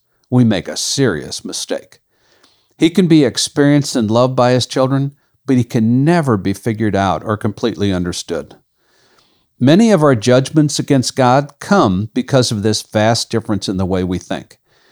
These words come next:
We want God to explain to us why something happened so that we can understand it from our finite perspective.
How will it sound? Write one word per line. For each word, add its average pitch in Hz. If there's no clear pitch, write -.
We 180
want 160
God 110
to 113
explain 151
to 80
us 82
why 104
something 117
happened 117
so 123
that 113
we 123
can 123
understand 123
it -
from 107
our 101
finite 120
perspective. -